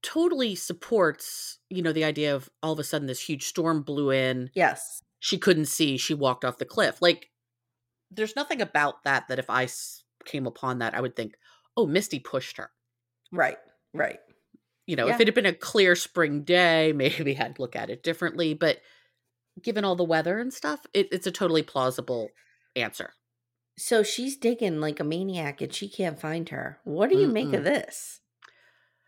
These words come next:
Speaker 1: Did an animal come and get her? But we don't, I was gonna say we don't see any am-, animal tracks, but if it had been snowing that hard for days, might not have seen them.
Speaker 2: Right, and she could just be buried, or she could still be alive.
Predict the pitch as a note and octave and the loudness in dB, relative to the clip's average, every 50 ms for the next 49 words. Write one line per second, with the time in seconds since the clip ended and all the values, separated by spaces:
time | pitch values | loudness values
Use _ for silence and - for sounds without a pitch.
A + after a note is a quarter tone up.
0 | _ _ _ _ _ _ - A3+ G#3+ G#3 G3+ F#3+ F3+ F#3 F#3+ G#3+ G#3+ G#3+ G3+ F#3+ | _ _ _ _ _ _ 0 0 0 0 0 0 0 0 0 0 -2 -2 -4 -4
1 | - - F#3 E3 D3+ C3+ C3+ D#3 D#3 - A3+ C4 C4 - G3+ - F3+ G3+ A3 G#3+ | -4 -4 -2 -2 -2 -4 -4 -6 -4 -4 -4 -2 -2 -2 -4 -2 -2 -2 -2 -2
2 | - _ _ - G3+ G#3 G3+ G3+ - A#3 G#3 G#3+ G#3 G#3 G#3 - G#3 F#3+ F3+ F3 | -4 _ _ 0 0 0 -2 -4 -6 -4 -4 -2 -4 -4 -4 -4 -4 -4 -4 -4
3 | F3 - B3+ C#4+ D4 C#4+ C#4+ - - B3+ C4+ C#4+ C#4+ C#4 C#4 C4 - - C4 B3+ | -4 -4 -2 -2 -2 -2 -4 -6 -4 -4 -2 -2 -2 -2 -2 -4 -4 -4 -4 -4
4 | B3+ - - _ G#3 - - _ - G3+ - G#3 G3 F#3 F#3+ F#3 F3 - - G3+ | -4 -6 -8 _ -8 -8 -6 _ -6 -4 -2 -2 -2 0 -2 -4 -2 -2 -2 0
5 | F#3+ F#3 F3+ E3+ E3 F#3+ E3 D#3 - - D#3 D#3 D3+ D3+ D3+ D3+ C#3+ - - _ | 0 2 0 0 2 0 0 0 -2 -4 -2 2 2 4 4 2 2 -2 -8 _
6 | _ _ _ _ _ _ _ _ _ _ - A2+ A2 - - A2+ - A2 - - | _ _ _ _ _ _ _ _ _ _ -10 -10 -8 -8 -8 -8 -8 -8 -6 -2
7 | A3 G3+ G3 F#3+ F3+ F3 E3+ E3 G#3 F#4+ F#4 - A#3+ B3+ A#3+ - - C4+ - - | -2 0 2 2 2 2 4 2 2 2 0 0 -2 -2 -2 -2 -4 -4 -4 -4
8 | C#4+ G#3 A3 G3+ G#3 - - D#3+ C#3+ - F3+ F#3+ G3 F#3+ F#3+ F#3+ F#3+ F#3+ F#3 F3 | -4 -2 -2 -4 -4 -4 -4 -4 -2 0 0 0 0 0 0 0 0 0 -2 -2
9 | - - - G3+ C#4 D#4 - - D#4 D4 D4+ C#4+ - - - E3 E3+ F3 F#3 F3+ | -4 -8 -8 -8 -6 -6 -6 -8 -8 -8 -10 -14 -12 -8 -6 -6 -4 -4 -4 -4
10 | E3+ E3 - - - - D3 - - - - - | -6 -8 -10 -14 -14 -18 -20 -20 -20 -20 -20 -20